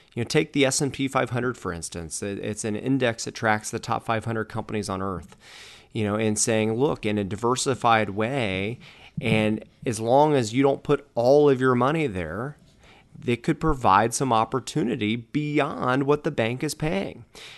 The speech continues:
And when you have inflation that is north of eight percent, you really need to find areas of, and opportunities for growth.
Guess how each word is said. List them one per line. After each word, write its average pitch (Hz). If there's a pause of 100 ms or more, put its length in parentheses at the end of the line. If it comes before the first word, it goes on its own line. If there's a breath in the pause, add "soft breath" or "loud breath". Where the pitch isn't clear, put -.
(180 loud breath)
And 110
when 120
you 127
have 143
inflation 147 (120)
that 110
is 107
north 123
of 135
eight 131
percent, - (480 loud breath)
you 117
really 151
need 147
to 143
find 117
areas 101
of, 85 (100)
and 104
opportunities 92
for 98
growth. 90